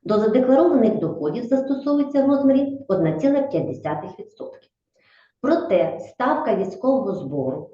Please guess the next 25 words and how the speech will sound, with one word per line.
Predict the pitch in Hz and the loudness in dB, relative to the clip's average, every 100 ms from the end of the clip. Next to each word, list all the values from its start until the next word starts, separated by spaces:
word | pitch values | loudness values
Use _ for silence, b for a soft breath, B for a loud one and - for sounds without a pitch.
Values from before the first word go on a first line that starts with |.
| - | 0
у | 269 | 4
розмірі | 277 254 185 165 | 6 4 2 0
п'яти | 165 247 262 233 | 0 2 2 2
відсотків | 170 151 - - 185 - 254 240 | -2 -2 -8 -8 -8 -6 -10 -8
застосовується | 170 202 208 190 - 170 170 180 - 214 170 | -4 -4 -4 -8 -6 -6 -4 -6 -6 -8 -4
до | 196 | -4
отриманих | 220 214 294 294 226 196 - | -4 -4 -2 0 0 0 -4
доходів | 160 170 135 135 240 - | -8 -8 -6 -6 -6 -14
від | 175 208 - | -12 -10 -8
операцій | 175 170 185 247 254 143 | -8 -6 -4 -2 -4 -8
з | - | -8
майном, | 139 135 131 131 - - b b b | -4 -2 -2 -4 -8 -14 b b b
до | 196 226 | -2 0
доходу | 254 330 311 277 | 0 0 -2 -2
у | 226 | -2
вигляді | 226 262 196 185 165 151 - - _ | 2 2 2 -2 -4 -6 -10 -18 _
вартості | 165 180 - 160 - 165 - | -4 -4 -4 -8 -14 -16 -12
успадкованого | 202 - 196 - 233 185 160 151 | -12 -8 -8 -6 -2 -2 -2 -4
чи | - 180 | -2 0
отриманого | 175 185 170 147 135 135 | 0 2 2 2 0 -2
дарунку | 139 151 135 131 - | 0 0 0 -2 -4
майна | 131 127 127 185 277 B B | -4 -2 -2 -2 -6 B B
з | _ | _
першого | - - - 151 139 131 131 | -4 0 2 0 -4 -4 -4
грудня | 180 262 302 | -4 -2 -2